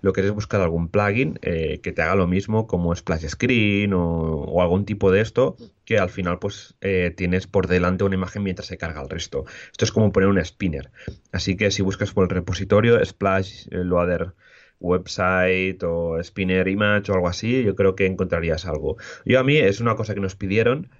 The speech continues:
pero que, ah, yo prefiero que la web se cargue, poner algún, eh, a-, algún gif de, de cargando o algo más animado, aunque la de Cocina de Hermanos Torres también está muy bien. Ya te digo, es un tema de diseño puro que se comentó que lo querían,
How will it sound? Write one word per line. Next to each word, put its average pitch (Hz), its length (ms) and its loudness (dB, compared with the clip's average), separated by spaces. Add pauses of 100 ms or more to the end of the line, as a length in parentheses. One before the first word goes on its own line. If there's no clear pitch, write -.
(420)
pero 117 500 6
que, 120 360 4
ah, 92 580 0
yo 104 160 0
prefiero - 400 -2
que 104 100 -2
la 87 80 2
web 87 160 -2
se 101 120 -8
cargue, 131 320 0
poner 104 280 -2
algún, 98 460 -2
eh, 85 360 -8 (120)
a-, - 120 -4
algún 95 400 -2
gif 120 160 0
de, 92 200 4
de 98 160 0
cargando 117 500 2
o 95 80 4
algo 98 160 2
más 101 180 -4
animado, 120 460 0 (300)
aunque 101 380 0
la 104 120 4
de 92 100 4
Cocina 95 260 0
de 98 60 4
Hermanos 95 300 0
Torres 95 340 0
también 87 300 0
está 85 220 -4
muy 87 140 2
bien. 120 260 2 (240)
Ya 107 160 2
te 107 100 2
digo, 90 120 -2
es 95 60 -8
un 117 120 -4
tema 110 200 2
de 98 60 2
diseño 95 420 -2
puro 135 280 -2
que 87 100 -14
se 85 260 -4
comentó 87 400 -4
que - 80 -4
lo 101 140 0
querían, 80 420 0